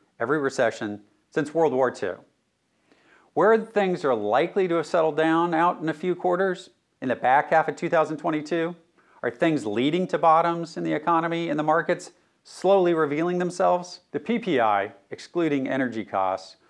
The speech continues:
or the Producer Price Index, which measures prices received for final products, well, it dropped from six point eight percent in May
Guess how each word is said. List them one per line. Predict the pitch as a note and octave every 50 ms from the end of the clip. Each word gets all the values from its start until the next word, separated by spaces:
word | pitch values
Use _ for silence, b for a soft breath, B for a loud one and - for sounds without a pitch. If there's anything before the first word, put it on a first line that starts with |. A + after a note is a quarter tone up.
| b b
or | b D3 C#3 C3 A#2+ A#2+ - -
the | A#2+ A#2
Producer | - - B2+ B2 C3+ D#3+ D#3 - C#3+ A#2
Price | - - B2+ A2 G2+ - G#2+
Index, | G2+ G2 F#2+ F#2+ F#2 F#2 - - -
which | - B2+ B2 A2+ - B2
measures | B2+ C#3 D3 D3 D3 C#3 C3 B2 A2+ -
prices | - _ - - D3 C#3+ C#3+ C#3+ - C#3 A2 -
received | A#2 - - C3 A#2+ A2+ A2 -
for | - G#2
final | - - A#2 G2+ F2+ F2
products, | - D3 D3 C#3 G#2 F#2 F#2 - - - _ b b b b b b b b b b
well, | b - A3
it | - B2+
dropped | - E3+ D3+ C#3 C#3 - -
from | - A2+
six | G2+ - - - - -
point | - - D3 C#3 C3+
eight | D3 D#3 -
percent | - B2 - - B2+ G#2 G#2 - A#2
in | G#2 G2+
May | G2 F#2 F2+ F2 E2+ F2 G#2